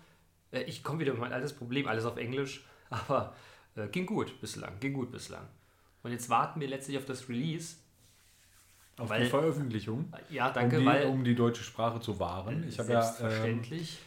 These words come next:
Speaker 2: ich habe ja bei einem, hatten wir auch schon irgendwie bei einem, äh, Automobilhersteller, ähm, Praktikum gemacht und da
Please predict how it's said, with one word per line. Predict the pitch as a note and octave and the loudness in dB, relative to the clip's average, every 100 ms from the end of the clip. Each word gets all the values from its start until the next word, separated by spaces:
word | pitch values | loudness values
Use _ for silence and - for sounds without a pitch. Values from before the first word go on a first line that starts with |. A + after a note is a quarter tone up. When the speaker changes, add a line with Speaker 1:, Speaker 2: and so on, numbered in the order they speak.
| - | -14
Speaker 2:
ich | G#2+ F#2 | -8 -2
habe | A2 A2+ | 0 2
ja | A#2 A2+ A2+ | 2 2 0
bei | A2 A2+ | -4 -6
einem, | A2 A2 G#2+ A2 A2 A2 - - - | -4 -2 0 2 0 -2 -8 -16 -8
hatten | G#2+ A2 | -4 -2
wir | G#2+ | -2
auch | B2 | -4
schon | - C3+ C3+ | -4 -4 -4
irgendwie | B2+ B2+ A#2 A#2 A#2 | -4 -4 -2 0 0
bei | A2+ G#2 | -2 -6
einem, | G#2+ G#2 G#2 G2+ G2+ - - _ | -4 -4 -4 -6 -8 -18 -20 _
äh, | A2 G#2+ G#2+ | -4 -2 -2
Automobilhersteller, | A2+ A2+ G#2+ A2 D3 C#3+ B2+ B2+ B2 B2+ B2 B2 B2+ - | -2 -2 -2 -2 -2 -2 0 -2 -2 -2 0 0 -4 -6
ähm, | A2 G#2+ A2 A#2 - - | -4 -2 -2 -2 -8 -10
Praktikum | B2 B2 - C#3+ C3+ | -8 -6 -4 -4 -2
gemacht | C3 C3 D3+ - - | -2 -4 -4 -10 -10
und | B2 A#2+ A#2 - - _ | 0 2 2 -4 -20 _
da | B2 A#2 A#2 A#2 A#2 | 0 2 2 2 -2